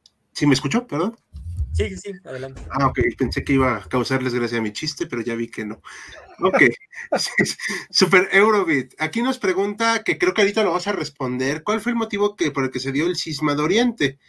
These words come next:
Speaker 1: Es que no me queda muy claro. Eso va de la mano con la pregunta también de Alejandro Cortés, que nos dijo hace rato. ¿Ya vas a tocar ese tema?
Speaker 2: Ya, de hecho es el tema que seguía precisamente.
Speaker 1: Ah, ok,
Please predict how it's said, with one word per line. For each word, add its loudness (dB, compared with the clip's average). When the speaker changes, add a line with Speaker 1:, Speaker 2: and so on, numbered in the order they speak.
Speaker 1:
Es -2
que 4
no 4
me 2
queda 2
muy 4
claro. 2
Eso 2
va 6
de 6
la 6
mano 4
con 2
la 2
pregunta 0
también 4
de 0
Alejandro 0
Cortés, -2
que -2
nos -4
dijo -2
hace -4
rato. -2
¿Ya 8
vas 6
a -8
tocar 2
ese -4
tema? 0
Speaker 2:
Ya, 4
de -2
hecho -4
es -10
el -8
tema -2
que -8
seguía -4
precisamente. -10
Speaker 1:
Ah, 8
ok, 2